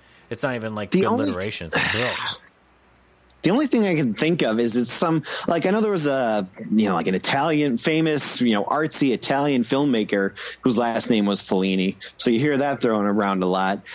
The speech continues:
Speaker 2: And maybe just by throwing Bucky on there, then it's just like, oh, like, you're combining something that sounds very hillbilly-ish with this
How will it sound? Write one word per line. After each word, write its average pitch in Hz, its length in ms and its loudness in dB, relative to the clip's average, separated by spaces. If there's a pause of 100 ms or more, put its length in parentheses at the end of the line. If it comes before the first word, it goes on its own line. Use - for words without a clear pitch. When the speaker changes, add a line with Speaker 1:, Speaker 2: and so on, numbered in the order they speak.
(140)
Speaker 2:
And 110 100 4
maybe 190 240 2
just 151 220 -2
by 127 120 2
throwing 135 520 0
Bucky 190 340 2
on 180 160 2
there, 180 320 2
then 147 180 2
it's 143 180 0
just 127 200 -2
like, 117 280 0
oh, 127 760 0
like, 117 180 2
you're 127 120 2
combining 139 580 2
something 135 380 0
that 117 100 0
sounds 131 260 0
very 120 220 2
hillbilly-ish 113 720 0
with 113 260 0
this 107 320 0